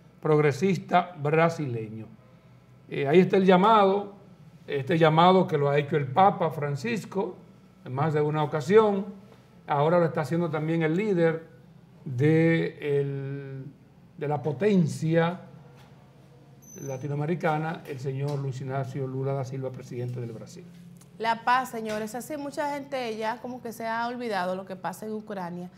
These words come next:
Speaker 2: pero la situación, eh, sigue ahí latente, donde los seres humanos,
Speaker 1: Está
Speaker 2: muchos
Speaker 1: menos
Speaker 2: pierden la
Speaker 1: tensa que al
Speaker 2: vida,
Speaker 1: principio, pero continúa la muerte.
Speaker 2: pierden, eh, sus cosas de valores.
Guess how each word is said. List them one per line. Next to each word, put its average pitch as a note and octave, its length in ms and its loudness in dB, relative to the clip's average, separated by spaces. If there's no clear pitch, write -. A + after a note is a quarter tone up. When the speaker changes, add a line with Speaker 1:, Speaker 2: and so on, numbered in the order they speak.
Speaker 2:
pero G#3+ 140 -10
la G#3 80 0
situación, A3+ 880 -6
eh, G3+ 440 -6
sigue A3+ 400 -10
ahí G#3 720 -6
latente, G#3 560 -10
donde F#3 500 -8
los F3+ 120 -10
seres F#3+ 280 -10
humanos, G3+ 440 -12
Speaker 1:
Está G3 240 4
Speaker 2:
muchos A3 100 6
Speaker 1:
menos B3 280 6
Speaker 2:
pierden A#3+ 300 12
la G3 60 4
Speaker 1:
tensa G3+ 180 6
que G3+ 60 2
al A3 80 6
Speaker 2:
vida, A3 100 4
Speaker 1:
principio, A3+ 520 4
pero G3 260 4
continúa F3 400 4
la F3+ 80 4
muerte. A#3 240 0
Speaker 2:
pierden, G#3+ 560 -6
eh, F#3+ 800 -8
sus G#3+ 760 -8
cosas G#3 320 -12
de A3 80 -8
valores. G#3+ 680 -4